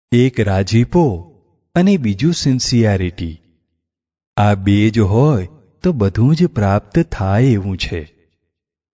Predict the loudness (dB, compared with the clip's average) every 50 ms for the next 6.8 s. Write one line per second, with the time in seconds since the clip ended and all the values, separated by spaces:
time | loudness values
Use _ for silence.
0 | _ _ _ _ -2 -2 -2 0 0 0 2 2 2 0 0 0 0 0 0 0
1 | 0 -2 0 0 0 2 2 0 0 0 0 0 0 0 0 0 0 0 0 2
2 | 2 2 2 2 0 0 0 -2 -4 -2 0 0 0 2 2 0 0 -2 -4 -4
3 | -6 -8 -8 -12 -14 _ _ _ _ _ _ _ _ _ _ _ _ _ _ _
4 | _ _ _ _ _ _ 0 0 2 4 4 4 2 2 0 -2 -2 0 0 2
5 | 2 2 2 2 2 2 0 2 2 0 0 0 0 0 0 0 0 0 2 2
6 | 0 0 -2 -2 0 0 2 2 0 0 0 -2 -2 -2 -2